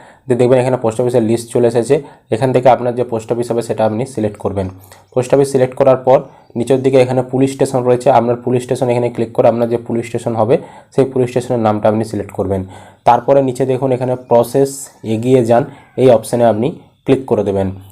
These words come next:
এখানে যখনই ক্লিক করবেন পরবর্তী এরকম দেখাবে যে আপনার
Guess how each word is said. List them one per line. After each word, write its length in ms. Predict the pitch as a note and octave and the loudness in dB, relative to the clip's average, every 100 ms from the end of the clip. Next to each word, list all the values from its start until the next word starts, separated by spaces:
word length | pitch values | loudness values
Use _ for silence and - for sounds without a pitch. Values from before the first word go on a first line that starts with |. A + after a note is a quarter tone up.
| - - | -12 -6
এখানে 240 | A#2 C#3+ | 2 2
যখনই 220 | C#3 C#3 | 2 0
ক্লিক 200 | C#3 C3+ | 0 0
করবেন 260 | C3+ B2+ C#3 | 0 0 0
পরবর্তী 480 | C3+ A#2+ B2 B2+ B2+ | 2 4 2 0 -2
এরকম 220 | B2 A#2+ | 0 -2
দেখাবে 360 | A2+ A#2 B2 | 0 0 -2
যে 320 | D3+ A2+ A2+ A2 - - | -4 -2 -2 -2 -6 -10
আপনার 360 | - A#2 B2 | -6 -2 2